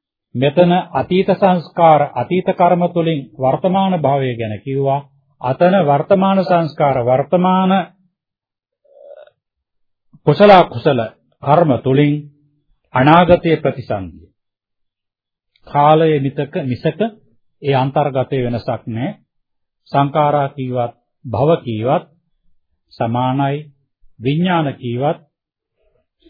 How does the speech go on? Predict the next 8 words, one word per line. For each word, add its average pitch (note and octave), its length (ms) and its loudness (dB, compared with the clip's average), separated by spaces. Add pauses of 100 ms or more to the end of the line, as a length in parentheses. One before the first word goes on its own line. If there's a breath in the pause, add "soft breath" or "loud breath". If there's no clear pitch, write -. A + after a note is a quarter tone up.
(180)
ජාති C3+ 420 2
කීවත් B2+ 400 -6 (380)
සමානයි. F2 520 -14 (640)
ඉතින් - 360 -10
එහෙමනම් C3+ 380 -4 (720)
ඔන්න E3 300 -2
ඔය D#3 280 0
ටික D#3 260 -6